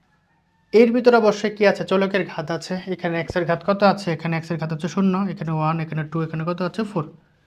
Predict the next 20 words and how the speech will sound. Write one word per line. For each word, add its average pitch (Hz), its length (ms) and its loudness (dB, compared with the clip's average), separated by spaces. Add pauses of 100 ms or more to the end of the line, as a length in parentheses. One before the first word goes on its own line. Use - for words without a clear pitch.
(520)
তাহলে 185 180 0
এই 247 260 2
যে 226 140 2
চলকের 214 380 0
উপরে 208 260 -4
যে 175 100 -6
পাওয়ারটা 185 480 0
থাকে, 202 420 -6
সেটাই 185 340 -6
হচ্ছে 185 200 -8
কি 190 120 -4
তার 160 220 -2
ঘাত। 151 400 -2 (260)
তাহলে 160 160 -4
এগুলো 170 180 -2
হচ্ছে 190 180 -4
কি 190 80 -6
তার 170 240 4 (300)
ঘাত। 147 260 -10 (1160)
ওকে? 175 180 -4